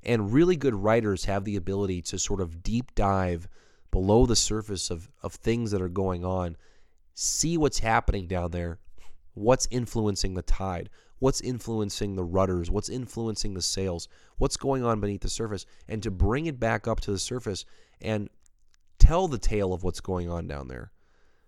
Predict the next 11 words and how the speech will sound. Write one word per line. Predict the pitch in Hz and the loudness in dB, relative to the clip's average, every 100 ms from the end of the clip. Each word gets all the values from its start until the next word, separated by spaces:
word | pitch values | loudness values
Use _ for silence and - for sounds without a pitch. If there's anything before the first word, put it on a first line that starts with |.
| - - | -20 -4
Speak | - - - 165 - | 2 2 2 -2 2
to | - | 4
our | 117 95 | 4 2
souls. | - 98 87 85 - | -2 -2 -2 -4 -6
Speak | - - 147 156 - | -4 -2 -2 -2 -4
to | 135 117 107 - - | -2 -2 -4 -14 -6
what | - 120 | 0 2
is | 104 | 2
rooted | 95 104 127 120 | 0 2 2 2
within | 107 98 110 101 | 2 2 0 -2
us. | 87 | -4